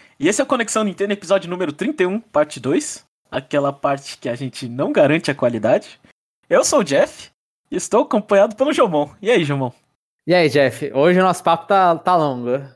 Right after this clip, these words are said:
Speaker 1: É, hoje o, o, o chapéu, eh, deu cano aqui, mas, né... Enfim. Ah, vamos pro nosso primeiro bloco Free Time, onde a gente fala sobre coisas.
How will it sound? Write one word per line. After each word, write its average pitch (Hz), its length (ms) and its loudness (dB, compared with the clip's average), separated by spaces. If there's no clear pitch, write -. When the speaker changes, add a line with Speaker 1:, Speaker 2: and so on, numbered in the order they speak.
Speaker 1:
É, 117 240 -14
hoje 120 260 -14
o, 127 400 -14
o, 113 420 -18
o 117 60 -16
chapéu, 139 800 -6
eh, 120 60 -18
deu 135 180 0
cano 120 320 -6
aqui, 107 240 -16
mas, 117 520 -10
né... 104 240 -14
Enfim. - 240 -2
Ah, 151 540 4
vamos 294 380 0
pro 190 160 -2
nosso 196 240 0
primeiro 196 320 -2
bloco 175 380 2
Free 165 180 -2
Time, 226 380 2
onde 180 220 -2
a 170 40 -4
gente 160 180 -8
fala 156 220 2
sobre 147 260 -4
coisas. 254 640 -4